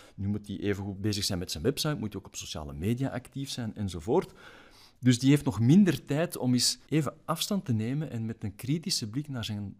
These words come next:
winkel te kijken. En dan is het voor mij, ja, met mijn bagage en ervaring gemakkelijk, tussen haakjes, om daar binnen te stappen en heel snel op een aantal werkpunten te kunnen wijzen. Daar heeft die man of die vrouw niet altijd de tijd voor. En soms hoor je wel effectief van,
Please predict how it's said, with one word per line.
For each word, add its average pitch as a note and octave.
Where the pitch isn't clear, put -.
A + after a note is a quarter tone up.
winkel D3
te -
kijken. E2
En A#2
dan C3
is D3
het C3+
voor G#2
mij, A#2+
ja, A2+
met A2
mijn A#2
bagage A2+
en G#2+
ervaring A#2
gemakkelijk, G2
tussen -
haakjes, B2+
om A2+
daar D#2
binnen C3
te -
stappen -
en G#2+
heel A2
snel A#2+
op -
een A#2
aantal G#2
werkpunten C#3
te -
kunnen F2+
wijzen. E2
Daar A#2+
heeft C3+
die C3
man A#2+
of A#2
die B2
vrouw A2+
niet C3
altijd A2+
de G2
tijd C3
voor. G2+
En A2
soms -
hoor A#2+
je C#3
wel C3
effectief B2
van, G#2+